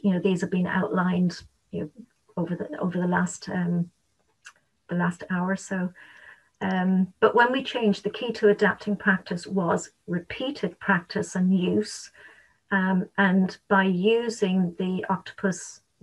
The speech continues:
that frequently, it was only a matter of weeks before we were quite comfortable with it. I do think if you don't consistently and frequently use the Octopus, that's what's gonna make your changeover harder.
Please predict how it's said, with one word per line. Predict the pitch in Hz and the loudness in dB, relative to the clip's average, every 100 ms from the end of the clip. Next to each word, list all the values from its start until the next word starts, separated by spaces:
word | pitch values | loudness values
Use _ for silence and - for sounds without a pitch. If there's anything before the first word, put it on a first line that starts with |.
| - - | -12 0
that | 190 - | 0 0
frequently, | - - 220 233 - 180 - - - | -14 2 2 2 -2 -4 -2 -2 0
it | 202 | -2
was | 190 | 0
only | 196 202 180 | 2 4 2
a | |
matter | 170 175 - | 0 0 -2
of | 185 | -4
weeks | 165 180 170 | -2 -4 -4
before | - 175 - 175 | -8 -8 -6 -2
we | 175 | 0
were | 170 | -2
quite | 165 - 180 | -4 -6 -6
comfortable | - 196 175 - 196 | -4 -4 -4 -6 -6
with | 185 196 | -4 -2
it. | 208 226 - _ - - - - - _ - | -4 -4 -8 _ -20 -20 -20 -20 -20 _ -2
I | |
do | 202 - 240 214 - | -2 0 2 2 4
think | 233 220 | 4 6
if | 190 - - | 2 -2 0
you | 202 190 170 _ | 2 2 -2 _
don't | 220 220 262 269 - _ _ _ - | 10 10 8 -4 -14 _ _ _ -2
consistently | 208 196 - 214 - 202 185 - 185 190 - | 2 2 6 6 6 -2 -2 2 2 2 0
and | 180 180 | 0 0
frequently | - - 214 214 - 180 - | -4 4 4 4 0 -2 -2
use | 180 180 185 165 | -2 2 2 2
the | 175 | 0
Octopus, | 170 180 - 165 160 - - - - - - - | -2 -4 -6 -6 -6 -12 -16 -20 -20 -20 -20 -2
that's | 170 170 - - - | -2 -2 -10 -14 -10
what's | 196 - | -10 -2
gonna | 185 170 | 0 2
make | 180 170 | 0 -2
your | 170 | -6
changeover | - 180 170 165 156 160 | -4 -4 -2 -2 -4 -6
harder. | - 160 - 147 | -6 -6 -6 -10